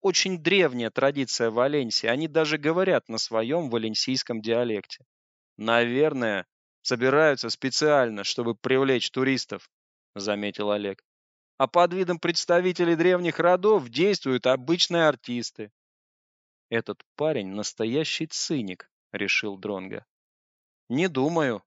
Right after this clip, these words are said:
возразил Аркадий. «Гид уверяла всех, что это настоящие судьи. Думаю, они не доверили бы исполнять такую роль артистам. В этом ритуале есть что-то мистическое, нужно было видеть их лица.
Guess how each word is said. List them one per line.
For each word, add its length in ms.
возразил 580
Аркадий. 520
«Гид 420
уверяла 580
всех, 440
что 320
это 320
настоящие 960
судьи. 560
Думаю, 440
они 180
не 120
доверили 480
бы 160
исполнять 520
такую 360
роль 200
артистам. 560
В 100
этом 260
ритуале 500
есть 200
что-то 300
мистическое, 880
нужно 340
было 240
видеть 400
их 140
лица. 400